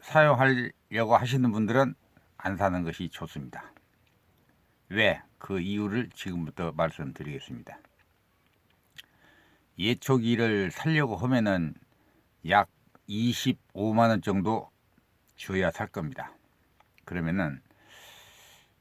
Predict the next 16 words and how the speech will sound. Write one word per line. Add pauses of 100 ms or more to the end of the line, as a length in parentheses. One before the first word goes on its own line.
예,
이십오만
원
목돈
들여서 (420)
사놓고, (540)
예,
그것을 (1300)
일
년에 (120)
한
번
쓴다고
가정을
하면은, (1900)
자,